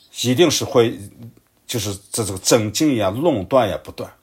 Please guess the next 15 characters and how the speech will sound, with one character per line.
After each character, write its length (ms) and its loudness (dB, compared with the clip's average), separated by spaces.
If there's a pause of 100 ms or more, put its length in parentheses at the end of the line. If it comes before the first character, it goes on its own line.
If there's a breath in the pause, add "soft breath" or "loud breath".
(400)
这 140 -10
个 60 -6
教 180 0
会 140 -6
是 80 -12
不 100 -6
合 180 -10
意 140 -18
的。 60 -20 (3250)
那 100 4
么 180 0 (880 soft breath)
这 120 6
儿 80 8
说 160 2
的 40 4